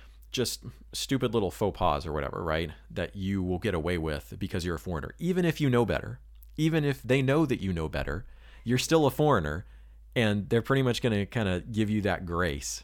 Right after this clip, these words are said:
right? Just because you're a foreigner. And so you can do some stuff that other people, like, would never get away with,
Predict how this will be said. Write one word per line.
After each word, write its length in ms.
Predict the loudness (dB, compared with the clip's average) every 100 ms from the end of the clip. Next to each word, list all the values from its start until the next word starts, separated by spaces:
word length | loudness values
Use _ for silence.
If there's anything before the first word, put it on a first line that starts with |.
| -2
right? 340 | 2 2 0
Just 260 | -2 -2 -2
because 300 | -2 0 0
you're 140 | 0 -2
a 40 |
foreigner. 480 | -2 -2 -2 -4 -6 -10 -18 -18 -6 -2
And 120 | 2
so 80 | 2
you 200 | 2 2
can 180 | 2 4
do 180 | 2 2
some 180 | 0 -2
stuff 320 | 0 0 0
that 140 | -2
other 200 | -2 -4
people, 360 | -6 -4 -2 -2
like, 220 | -4 -4
would 80 | -6
never 200 | -4 -4
get 140 | -2
away 240 | -2 0 0
with, 440 | -2 -4 -8 -16